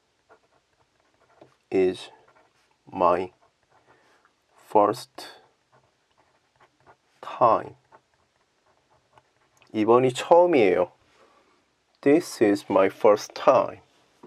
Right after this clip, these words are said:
This is my first time. 두 번째라면은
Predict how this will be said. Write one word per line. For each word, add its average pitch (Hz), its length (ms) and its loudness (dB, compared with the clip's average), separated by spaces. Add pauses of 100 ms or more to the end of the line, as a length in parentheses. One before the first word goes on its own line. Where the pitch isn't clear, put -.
This - 320 -2
is 101 160 -4
my 92 200 2
first 101 440 -2
time. 98 460 0 (840)
두 - 120 -4
번째라면은 123 800 4